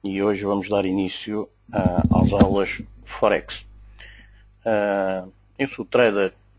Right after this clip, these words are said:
e programador M Q L quatro e M Q L cinco. Eh, eu vivo, eh, de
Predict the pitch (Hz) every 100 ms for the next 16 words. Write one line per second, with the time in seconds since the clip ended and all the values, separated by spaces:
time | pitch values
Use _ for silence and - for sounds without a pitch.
0 | _ _ 113 107 - 107 101 101 98 98
1 | 95 - _ 113 107 - 101 95 - 95
2 | - 92 98 92 92 - 156 - _ _
3 | - - 92 95 - - - - 85 90
4 | 95 92 92 - _ _ _ _ _ _
5 | - - - _ 95 95